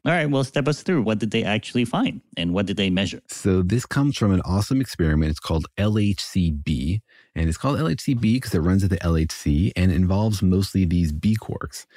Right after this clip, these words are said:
Speaker 2: Now, B quarks are the pair of top quarks, right? So we have six quarks in the Standard Model. There's the up and the down. These are the ones that are familiar to you because they make you up. They're in protons and neutrons. Then there's a couple of weirder quarks,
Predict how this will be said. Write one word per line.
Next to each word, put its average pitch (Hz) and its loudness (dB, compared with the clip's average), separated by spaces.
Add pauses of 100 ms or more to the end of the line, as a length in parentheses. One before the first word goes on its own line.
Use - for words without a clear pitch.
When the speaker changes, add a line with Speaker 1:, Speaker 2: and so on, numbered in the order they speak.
(280)
Speaker 2:
Now, 82 0
B 147 0
quarks 113 0
are 82 2
the 76 -2
pair 110 0
of 85 0
top - -4
quarks, - -12 (260)
right? 78 -2
So - -4
we 80 2
have 76 -2
six - -4
quarks - -2
in 87 2
the 78 0
Standard 73 -4
Model. 80 0
There's 76 -4
the - -8
up 90 -2
and 87 4
the 76 0
down. 71 0 (300)
These 92 2
are 80 -2
the 82 0
ones 80 2
that 76 0
are 73 0
familiar 78 2
to 73 2
you 87 4
because 90 -2
they 71 -6
make 73 -6
you 87 0
up. 87 -2
They're 71 -4
in 82 0
protons 76 -2
and 71 0
neutrons. 73 0
Then 117 4
there's 117 2
a - -8
couple - 0
of 82 0
weirder 101 2
quarks, 78 -2